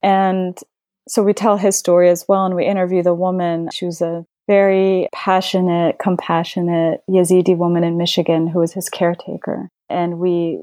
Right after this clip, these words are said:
visited them and kind of told his story. And, you know, it was obviously two very tragic, extreme examples, but I think sometimes you need these high stakes cases to make people pay attention and care. And that was kind of the editorial decision we took.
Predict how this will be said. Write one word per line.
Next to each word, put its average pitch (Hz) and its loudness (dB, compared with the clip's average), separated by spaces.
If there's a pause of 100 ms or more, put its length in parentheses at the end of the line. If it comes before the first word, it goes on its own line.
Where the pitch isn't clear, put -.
visited 175 0
them 233 2
and 180 -4
kind 185 -6
of 180 -10
told 170 -4
his 180 -6
story. 170 -2
And, 165 -6
you 277 0
know, 190 4
it 185 4
was 180 2
obviously 196 0
two 202 -2
very 175 2 (200)
tragic, 262 4
extreme 220 2
examples, 190 0
but 185 4
I 190 0
think 214 0
sometimes 202 0
you 190 2
need 196 0 (180)
these 185 0
high 190 2
stakes 185 0
cases 180 0
to 196 -2
make 185 0
people 175 0
pay 180 0
attention 170 -6
and 160 -20
care. 160 -4 (400)
And 175 -2
that 175 2
was 175 -4
kind 175 -2
of 165 -4
the 165 0 (140)
editorial 175 2
decision 170 0
we 156 -16
took. - -20